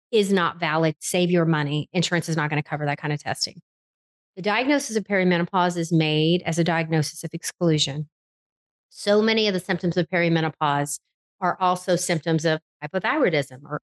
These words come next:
autoimmune disease or rheumatoid arthritis. Or, so we need to make sure those aren't the conditions going on. And then if all that testing is normal,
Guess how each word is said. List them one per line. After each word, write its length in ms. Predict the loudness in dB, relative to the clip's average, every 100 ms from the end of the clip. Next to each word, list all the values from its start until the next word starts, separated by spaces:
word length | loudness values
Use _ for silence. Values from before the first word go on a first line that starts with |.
| -2
autoimmune 460 | 0 2 4 2
disease 500 | 0 -2 -8 -12 -20 -20
or 360 | -10 -4 -4 -4 _ _ _ _ -10
rheumatoid 400 | -6 -2 0 0
arthritis. 760 | 0 0 0 2 -2 -6 -18 -10
Or, 320 | -2 0 -2 -6 -20 _
so 80 | -2
we 80 | 0
need 140 | 2
to 60 | 2
make 180 | 0 -2
sure 180 | -2 -2
those 460 | -2 2 2 4
aren't 240 | 0 -2 -6
the 80 |
conditions 560 | -2 0 0 0 -2 -4
going 340 | -6 -6 -6
on. 260 | -8 -8 -8
And 160 | -4 -2
then 120 | 0
if 80 | -2
all 200 | -2 0
that 180 | -2 -2
testing 420 | -8 -6 -2 -2
is 240 | -2 -2
normal, 720 | 0 0 0 0 0 -2 -4